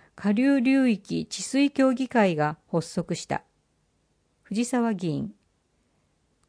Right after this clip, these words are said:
この流域治水対策、県内一級河川七流域で策定されたが、筑西市として国への要望事項は？土木部長、一昨年の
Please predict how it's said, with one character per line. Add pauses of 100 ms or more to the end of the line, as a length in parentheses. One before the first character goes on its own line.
こ
の
流
域
治
水
対
策、 (360)
県
内
一
級
河
川 (220)
七
流
域
で
策
定
さ
れ
た
が、 (340)
筑
西
市
と
し
て (120)
国
へ
の
要
望
事
項
は？ (880)
土
木
部
長、 (800)
一
昨
年
の